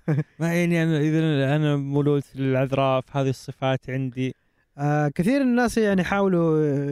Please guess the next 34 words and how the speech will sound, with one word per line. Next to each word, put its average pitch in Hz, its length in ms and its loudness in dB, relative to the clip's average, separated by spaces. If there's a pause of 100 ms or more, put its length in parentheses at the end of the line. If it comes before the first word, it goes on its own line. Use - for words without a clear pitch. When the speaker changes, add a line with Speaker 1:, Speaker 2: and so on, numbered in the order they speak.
(240)
Speaker 1:
يخرجوا 170 360 0
من 143 60 2
الموضوع. 139 340 0
طبعًا 147 240 -2
هي 180 60 2
الأبراج 196 320 2
هي 190 180 2
مبنية 180 280 0
على 151 320 2
تنجيم، 135 500 -2
علوم 139 180 2
التنجيم. 113 480 -4 (480)
ال-، 120 760 -6
علوم 160 200 2
المستقبل 135 480 -2
وكذا. 117 300 -10
Speaker 2:
فهو 143 380 0
البرج 143 360 0
موجود، 123 380 2 (260)
إنه 120 100 0
Speaker 1:
نعم. 123 100 4
Speaker 2:
اللي 120 160 2
انولد 127 380 0
في 117 120 -8
تاريخ 120 500 -2
واحد 104 500 -2
سبتمبر 117 500 -2
Speaker 1:
أيوة. 120 180 2
Speaker 2:
مثلًا 139 200 0 (300)
هو 127 80 2
انولد 131 260 2
في - 120 -6
هذا 120 80 0
البرج. 104 260 -4